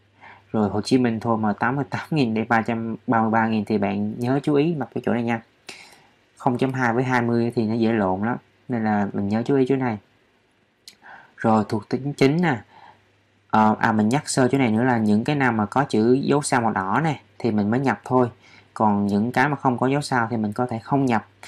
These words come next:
Nhưng mà mình khuyến khích là nên nhập, tại vì á là trên Lazada nó có rất nhiều cái, gọi là, cái, ờ, cái thuộc tính khác nhau, và những cái thường khách hàng người ta sẽ chọn cái chất liệu vải hay là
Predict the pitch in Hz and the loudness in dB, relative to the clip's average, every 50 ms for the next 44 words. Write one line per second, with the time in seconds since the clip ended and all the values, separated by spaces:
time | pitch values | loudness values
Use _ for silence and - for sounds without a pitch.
0 | - - _ _ _ _ - 139 143 147 147 147 139 131 127 120 117 110 107 107 | -20 -20 _ _ _ _ 0 2 2 4 2 0 0 0 0 2 0 0 0 -2
1 | 107 101 101 - 147 151 139 - 196 185 147 120 120 123 127 123 123 117 117 107 | -2 -4 -4 -4 -4 -2 0 0 0 0 0 0 0 0 0 0 0 0 -2 -2
2 | - - _ - 101 101 104 107 107 104 107 117 123 127 120 113 104 - - _ | -4 -8 _ -2 0 0 2 2 2 2 2 2 2 4 4 2 2 -2 -6 _
3 | _ _ - - 131 127 127 127 127 127 127 120 117 123 123 127 - 135 135 147 | _ _ 0 2 4 4 6 6 6 6 4 4 2 0 -2 0 0 2 2 2
4 | 160 160 190 196 - - 135 123 113 107 101 - - 127 120 120 123 131 143 160 | 4 4 2 0 0 0 0 2 2 2 0 0 -2 -2 0 0 0 0 0 -2
5 | 170 156 - 104 101 101 98 95 95 - 120 123 131 147 151 160 156 - _ _ | -2 -2 -2 -2 -2 -2 -2 -4 -4 -4 -2 -2 -2 -2 -4 -6 -8 -12 _ _
6 | _ _ _ _ _ _ _ _ _ _ - - 117 113 107 - 131 123 - 127 | _ _ _ _ _ _ _ _ _ _ -6 -4 -2 -2 0 -2 -2 0 2 2
7 | 107 - - - 131 143 156 - 170 170 - - 143 139 131 123 120 - - _ | 2 2 0 -2 -2 -2 0 -2 -4 -2 -2 0 2 2 2 2 0 -2 -8 _
8 | - - 110 107 104 107 113 127 131 - 131 127 135 156 - - 127 113 104 104 | -6 -4 -2 0 0 0 0 -2 -2 -2 0 0 0 -2 2 2 2 4 4 2
9 | 131 - - 131 117 104 104 104 101 - 117 117 110 - - 131 127 - 110 95 | -2 -2 -2 -2 0 0 0 -2 0 0 0 0 0 0 -2 -2 -2 0 -2 -2
10 | 92 95 98 101 107 117 - - 143 139 - 170 165 - 120 104 101 98 107 101 | -2 -2 -4 -6 -6 -8 -4 -4 -4 -2 -2 -2 -2 0 0 0 0 0 0 -2
11 | 95 95 - 131 143 151 143 117 104 | -2 -2 -2 -4 -4 -2 -2 -2 -2